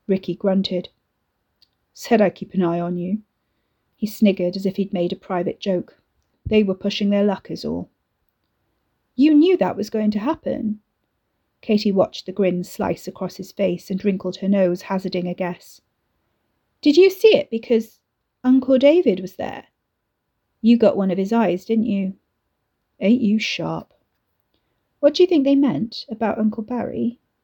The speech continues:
"Drugs, probably. Who knows? Haven't got one of his eyes." She glanced at him. "Can you," she hesitated,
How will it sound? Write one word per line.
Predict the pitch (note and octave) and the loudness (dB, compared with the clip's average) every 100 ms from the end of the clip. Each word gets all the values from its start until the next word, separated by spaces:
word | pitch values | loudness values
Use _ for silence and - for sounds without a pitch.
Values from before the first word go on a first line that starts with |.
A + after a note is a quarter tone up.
| _ _ _ _ _ | _ _ _ _ _
"Drugs, | C#4+ C4+ - - | 6 6 6 -4
probably. | - G3 A#3 D4+ B3+ - _ _ _ - | -12 -4 0 0 -2 -8 _ _ _ -2
Who | A#3+ | 2
knows? | G3+ F3 F#3 - _ _ _ _ _ _ | 2 0 -6 -14 _ _ _ _ _ _
Haven't | A3 G#3+ | -2 2
got | G#3 G#3 | 2 2
one | G3+ | 0
of | |
his | G3+ G3+ | 0 -2
eyes." | G3 F#3+ G3 - _ _ _ _ _ _ _ _ _ | -2 -4 -6 -10 _ _ _ _ _ _ _ _ _
She | - G#3+ | -12 -2
glanced | G#3+ G#3 G#3 - | 2 2 2 -4
at | - | -10
him. | G3 F#3+ - _ _ _ _ _ _ _ _ _ _ _ _ _ _ | -8 -10 -10 _ _ _ _ _ _ _ _ _ _ _ _ _ _
"Can | - D4 | 0 4
you," | D#4+ E4 C#4+ - _ _ _ _ _ _ _ _ _ | 6 4 0 -6 _ _ _ _ _ _ _ _ _
she | - - | -8 0
hesitated, | A3 G#3 G3+ G3+ F#3 F#3 F3+ - | 2 2 0 -2 -4 -4 -8 -10